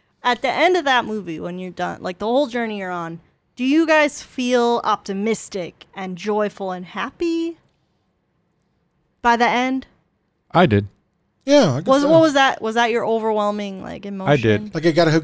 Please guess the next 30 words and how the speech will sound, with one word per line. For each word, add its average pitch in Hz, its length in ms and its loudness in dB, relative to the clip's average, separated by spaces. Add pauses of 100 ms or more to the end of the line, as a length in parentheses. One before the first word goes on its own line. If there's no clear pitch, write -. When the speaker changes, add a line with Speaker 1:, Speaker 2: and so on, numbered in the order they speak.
Speaker 3:
like 151 140 -2
it 147 80 0
had 151 140 2
a 139 40 0
happy 151 240 -4
ending? 196 340 -8
Speaker 1:
Yeah. 208 460 0 (1160)
Speaker 3:
I 156 60 -8
think 196 140 -8
it 196 40 -2
had 202 100 2
a 143 60 0
life 135 300 -2
ending. 104 380 -12 (920)
Speaker 1:
Right. - 260 -16 (340)
Speaker 2:
I, - 160 -18 (540)
I - 140 -12
agree. 170 360 2 (180)
Speaker 3:
I 127 60 -8
think 175 160 -4
it - 20 -2
had 165 140 2
a 135 40 2
life 135 240 0
ending 139 200 0
where 123 260 4
Speaker 2:
But 185 120 6
it 196 40 8
was 202 120 6
still 180 280 2